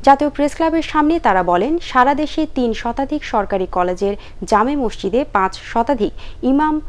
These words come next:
মুয়াজ্জিন ও খাদিম চাকরি করে, তবে তাদের সম্মানজনক বেতন ভাতা নেই। অবিলম্বে চাকুরি জাতীয়করণ ও সম্মানজনক আবাসন ব্যবস্থা নিশ্চিত করার দাবি জানান ইমাম মুয়াজ্জিন ঐক্য পরিষদের নেতারা।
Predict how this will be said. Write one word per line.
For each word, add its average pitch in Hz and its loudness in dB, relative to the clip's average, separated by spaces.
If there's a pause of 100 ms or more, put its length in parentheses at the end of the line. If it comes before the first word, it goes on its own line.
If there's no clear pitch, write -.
(140)
মুয়াজ্জিন 208 2
ও 190 4 (320)
খাদিম 240 2
চাকরি - -4
করে, 117 0 (300)
তবে 180 4
তাদের 180 0 (100)
সম্মানজনক 285 2
বেতন 214 0 (100)
ভাতা - -4
নেই। - -6 (360)
অবিলম্বে 320 4
চাকুরি 294 2 (180)
জাতীয়করণ 208 2
ও 208 4 (160)
সম্মানজনক 277 0 (280)
আবাসন 240 0 (300)
ব্যবস্থা 208 2
নিশ্চিত 220 -2
করার 175 2
দাবি 180 0
জানান 214 0 (340)
ইমাম 277 2
মুয়াজ্জিন 254 2
ঐক্য 180 -2
পরিষদের 202 -2
নেতারা। - -4